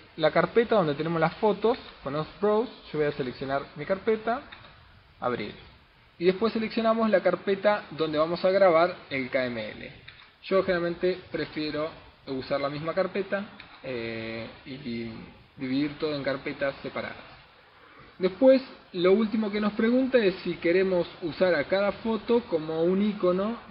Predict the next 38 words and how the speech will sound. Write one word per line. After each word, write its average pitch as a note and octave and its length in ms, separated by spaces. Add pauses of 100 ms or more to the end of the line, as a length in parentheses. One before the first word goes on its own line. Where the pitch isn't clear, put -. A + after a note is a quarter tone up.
del C3 400
archivo D3 380
que D3+ 80
va D#3 80
a - 20
generar. A3+ 400 (640)
Eh, C#3 400
yo G3+ 60
le F3 80
voy D3+ 80
a C#3+ 40
poner D#3 200
que F3 100
sí, A#3 320
porque C3+ 320
queda B2+ 380
más C#3+ 200
lindo G#3+ 460
y A#2+ 720 (180)
va D#3+ 100
a - 20
quedar F3 400
una F3+ 240
capa G3+ 320
parecida A3 640 (100)
a E3 360
cuando D#3 220
usamos, E3+ 380 (640)
eh, C3 460
Panorama. B2 460 (1120)
Bueno, A#3+ 260
lo G3+ 80
último G#3 260
que F#3 80
tenemos F#3 220
que G3 80
hacer A#3 220
es G#3 180